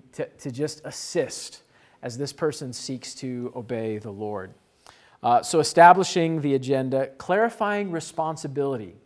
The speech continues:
This one's especially helpful. We'll dig into this one tonight. Uh, but being clear, what things in this situation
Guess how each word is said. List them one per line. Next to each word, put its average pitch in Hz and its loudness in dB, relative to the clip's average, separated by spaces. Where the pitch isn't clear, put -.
This 190 -8
one's 226 -6
especially 170 -4
helpful. 151 0
We'll 120 -8
dig 156 -4
into 143 -8
this 120 -6
one 117 -8
tonight. 107 -10
Uh, 135 -4
but 127 -8
being 214 -2
clear, 151 2
what 196 8
things 180 2
in 180 -2
this 170 0
situation 165 0